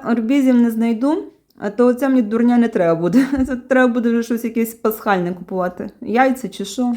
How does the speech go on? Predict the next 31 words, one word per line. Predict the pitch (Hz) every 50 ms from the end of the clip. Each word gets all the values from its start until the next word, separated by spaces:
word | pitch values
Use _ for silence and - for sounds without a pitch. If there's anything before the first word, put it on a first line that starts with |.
| 233 240
тому | 226 214 208 208
що | 220 - - - -
не | - 233 247 240
зайде | 233 233 226 226 208 196 202 175 151 - - -
новорічний | 196 190 180 180 185 185 180 - - 190 190
декор. | 190 190 190 - _ - - - _ _ _ _ _ _ _ _ _ _ _ _ _ _
Ну, | - 240
але | 277 277
дуже | 233 233 214 185 185
гарне. | 190 185 190 185 185 196 190 208 233 - _ _ - - - 233 _
І | 247 262
от | 277 269 269
якраз | 254 254 277 269 277 269 269 269
от | 233 220 220 - -
то, | - 277 302 349 453 480 - - _
що | - - 214
було | 202 208 240 277 294
в | 294 285
Тіктоці. | - 247 226 - _ 170 165 165 165 - -
Ну, | 214
то | 208 -
ж | 247 - -
треба. | 277 294 311 294 285 233 226 - _ _ _ _ _ _ _ _ _ _ _ _ _ _
Ну, | 370 466 494 494
так | 466 440 -
от | 381 320
завжди. | 330 320 285 254 - 220 214
Щось | 214 - 392 415 392 381 392
є, | 262 247 277 302
щось | 285 269 - 269 294 311 285 - -
нема. | 240 233 226 233 240 240 233 220